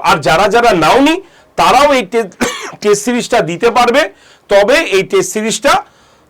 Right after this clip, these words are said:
তোমরা এর ভেতরে গেলে দেখবে কিছু ফ্রি টেস্ট সিরিজ তোমাদের জন্য দেওয়া রয়েছে, সেটা তোমরা কিন্তু পাবে। টেস্ট সিরিজগুলোর দাম কত রাখা হয়েছে? যারা ওই ফ্রি টেস্ট সিরিজ দিচ্ছ, তাদের তো কোনো রকম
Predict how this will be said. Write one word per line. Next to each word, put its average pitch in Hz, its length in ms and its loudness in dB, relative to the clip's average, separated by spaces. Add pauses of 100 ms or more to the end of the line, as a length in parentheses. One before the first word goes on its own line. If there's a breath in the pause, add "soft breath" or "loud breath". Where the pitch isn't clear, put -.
তোমরা 208 260 2 (920)
এর 190 180 0
ভেতরে 226 340 0 (100)
গেলে 254 160 2 (200)
দেখবে 175 240 -2 (120)
কিছু 220 200 -4 (160)
ফ্রি 285 160 -2 (140)
টেস্ট 226 240 -2
সিরিজ 226 180 -4 (100)
তোমাদের 196 320 2
জন্য 202 140 2 (120)
দেওয়া 190 260 0
রয়েছে, 226 280 2 (560)
সেটা 170 300 -2
তোমরা 147 240 -2
কিন্তু 147 180 -4 (100)
পাবে। 117 180 -2 (580 soft breath)
টেস্ট 247 240 2
সিরিজগুলোর 285 500 2 (100)
দাম 233 120 2 (120)
কত 247 120 0 (120)
রাখা 226 240 0
হয়েছে? 226 240 -2 (1700 soft breath)
যারা 269 220 4 (220)
ওই 233 80 0 (140)
ফ্রি 269 140 0 (120)
টেস্ট 269 220 0
সিরিজ 262 240 -2
দিচ্ছ, - 200 -4 (180)
তাদের 196 300 0
তো 240 40 2 (100)
কোনো 208 220 0
রকম 220 180 0